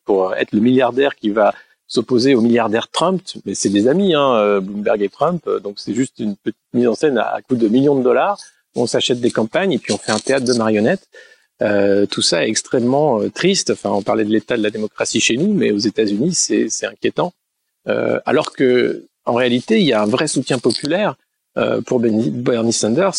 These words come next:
qui est, euh, qui est, euh, l'é-, l'équivalent de ce qu'est le soutien populaire pour, euh, Donald Trump. Euh, donc, euh, les démocrates sont tellement stupides qu'ils sont prêts, en fait, à encore couler un, un candidat populaire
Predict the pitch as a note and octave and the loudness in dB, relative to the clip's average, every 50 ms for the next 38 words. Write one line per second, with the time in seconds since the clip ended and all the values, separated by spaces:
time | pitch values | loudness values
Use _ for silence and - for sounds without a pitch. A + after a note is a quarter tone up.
0 | - - - _ - A#2 A2 A2+ A2 A2 A2 G2 G2 F#2+ F#2+ G2 G2+ G2 - - | -4 -6 -6 _ 0 2 2 4 4 2 2 0 0 0 0 0 0 -2 -4 -2
1 | - A2+ A#2+ C#3+ C#3 A#2 G#2+ G#2 G#2 A2 G2+ G2+ G#2+ A2 - - A#2 A2 A#2+ D#3+ | 0 0 2 2 2 0 0 0 0 0 2 0 0 -2 0 0 0 2 2 2
2 | F3 C#3+ A#2+ - - A#2+ - - A#2+ - B2+ A2 - A#2+ - - A2 D3+ D#3+ - | 2 0 0 0 -2 -4 -4 -4 -6 -6 -4 -2 -2 -4 -2 -2 -2 -2 -2 -4
3 | _ - B2+ G#2 G#2+ A2 F#2+ G2+ A#2+ D#3 F#3 - - C#4 A#3 F#3+ - - _ - | _ -2 0 2 2 0 0 0 -2 -2 -2 -2 -2 -2 -2 -2 -4 -6 _ -4
4 | C3+ B2 A2+ A#2 A2+ A2 A2+ A2+ B2 A2+ A2 - C#3+ B2+ - - - - - _ | -2 0 2 2 2 0 -2 -2 -2 -4 0 2 2 0 0 -2 -10 -20 -20 _
5 | _ - A2+ A#2 G#2+ A2+ A#2 A#2+ C3+ C3+ C3+ B2+ - - - - A#2+ G2+ - F#3 | _ -2 0 0 2 2 2 2 4 2 2 2 0 -2 -2 -2 -8 -2 0 0
6 | F3+ F3+ E3 - - D3+ C3 - G3+ A#3+ A#3 G3+ - _ _ _ _ _ _ - | 2 2 0 0 0 -2 -2 2 0 2 2 2 -2 _ _ _ _ _ _ -4
7 | F3+ - C#3+ C#3 - - G3+ F#3+ D3+ C3+ - F3+ E3 - G#3 G3+ D#3 E3+ - - | -2 -2 -2 -2 -2 0 0 0 -2 0 -2 -2 -2 0 0 0 -2 -2 0 -2
8 | A#3 G3 - - _ - F3 F3 F3 F3+ F3 D3+ - _ _ _ _ _ _ _ | -2 -2 -2 -4 _ 0 2 4 4 4 2 2 -2 _ _ _ _ _ _ _
9 | - - G#2+ A#2 A#2 - B2 B2 A2 - C#3+ C#3 C#3 C#3+ C#3+ D3+ C#3+ - - C3+ | -6 -4 -2 -2 -2 -2 -2 -2 -2 -2 -4 -2 -2 0 2 0 0 2 0 -2
10 | A#2+ - - C3+ D#3 G3 A3 A3+ G#3+ F3+ | -2 0 0 2 2 4 2 2 0 0